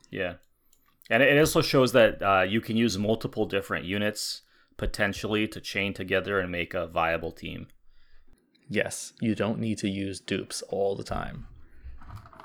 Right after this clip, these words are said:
Speaker 1: Although we do, 'cause it's easier.
Speaker 2: Yes, it is, 'cause you
Speaker 1: <laughs>
Speaker 2: only need to know one unit instead of two. Um, C G Dark Fina is a huge upgrade from original Dark Fina. Obviously, her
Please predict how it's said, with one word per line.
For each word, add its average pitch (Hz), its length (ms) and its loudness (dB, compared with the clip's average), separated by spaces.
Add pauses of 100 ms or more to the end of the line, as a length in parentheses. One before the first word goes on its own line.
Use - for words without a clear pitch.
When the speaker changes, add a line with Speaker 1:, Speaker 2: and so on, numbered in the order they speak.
(1000)
Speaker 1:
Although 98 260 -4
we 107 120 -2
do, 92 240 -6
'cause 92 240 -14
it's 90 180 -14
easier. 82 460 -10 (640)
Speaker 2:
Yes, - 200 -4
it 107 80 4
is, - 200 0
'cause 101 300 -4
you 107 120 0
Speaker 1:
<laughs> 107 60 -4
Speaker 2:
only 107 160 -2
need 101 140 -4
to 113 80 -2
know 127 120 4
one 107 280 2
unit 104 200 -2
instead 110 260 2
of 123 120 0
two. - 300 -6 (500)
Um, 95 380 -4 (360)
C - 220 2
G 175 100 2
Dark 123 240 6
Fina 101 500 -2
is 92 500 -4
a 98 100 -2
huge 123 400 0
upgrade - 560 -2
from - 480 -8
original 139 380 0
Dark 120 220 -2
Fina. 120 360 -4
Obviously, 107 680 0 (240)
her 98 360 -4